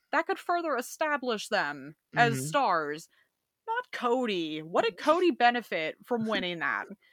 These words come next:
Speaker 1: And what did Malachi benefit from losing? I mean, obviously, it's not gonna really hurt him because he's Malachi. It's not,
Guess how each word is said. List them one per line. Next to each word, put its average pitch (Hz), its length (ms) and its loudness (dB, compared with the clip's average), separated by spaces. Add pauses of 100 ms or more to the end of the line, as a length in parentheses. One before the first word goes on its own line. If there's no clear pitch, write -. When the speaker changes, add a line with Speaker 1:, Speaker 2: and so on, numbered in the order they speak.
(960)
Speaker 1:
And 226 120 2
what 294 80 8
did 381 120 4
Malachi 311 480 6
benefit 214 440 4
from 262 180 -4
losing? 214 500 -2
I 170 100 -2
mean, 214 540 -4
obviously, 269 800 0
it's 254 160 -4
not 294 160 0
gonna 247 140 -2
really 220 240 -2
hurt 208 340 2
him 185 320 -2
because 185 380 -2
he's 180 140 -8
Malachi. 170 640 2
It's 175 120 -6
not, 180 220 0